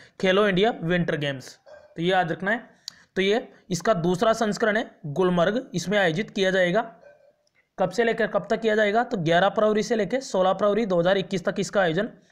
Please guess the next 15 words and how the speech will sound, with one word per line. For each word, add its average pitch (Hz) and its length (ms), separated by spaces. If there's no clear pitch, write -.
होगा। 147 220
ग्यारह 165 320
सो-, 196 180
से - 140
लेकर 202 240
सोलह 190 280
फरवरी 196 320
दो 185 140
हज़ार 185 180
इक्कीस 185 240
तक 202 120
इसका 202 220
आयोजन 180 280
किया 190 180
जाएगा। 202 380